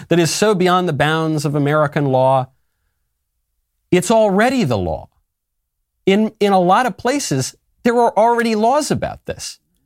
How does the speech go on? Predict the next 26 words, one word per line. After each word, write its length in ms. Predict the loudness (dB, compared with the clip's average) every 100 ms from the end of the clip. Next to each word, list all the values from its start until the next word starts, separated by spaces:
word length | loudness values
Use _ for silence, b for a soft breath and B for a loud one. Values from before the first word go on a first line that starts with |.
| _ _ -4
Not 180 | 0 2
only 260 | 2 2
is 120 | 0 2
my 180 | 0
position 600 | 0 -2 0 -2 -2 -2
not 260 | 0 0 -2 B
so 380 | -10 -2 0 0
far 380 | 0 0 2 2
off 160 | 0 -2
the 160 | -2 -2
edge 160 | 0
of 80 | -2
the 80 | -2
right, 280 | 0 0 -4 b b
my 160 | -2
position 640 | 0 0 -2 0 -2 -2 -6 _
was 340 | -2 0 0 0
the 100 | -2
mainstream 460 | 0 -2 -2 -2
position 480 | 0 -2 -2 -4 -6 -10 _
two 200 | -6 -2
years 280 | 0 0 -2
ago. 200 | -6 -8 -12 _ _ _ _ _ _ _ _ _ _ _ _
You 160 | 0 2
are 100 | 2
not 400 | 0 0 -2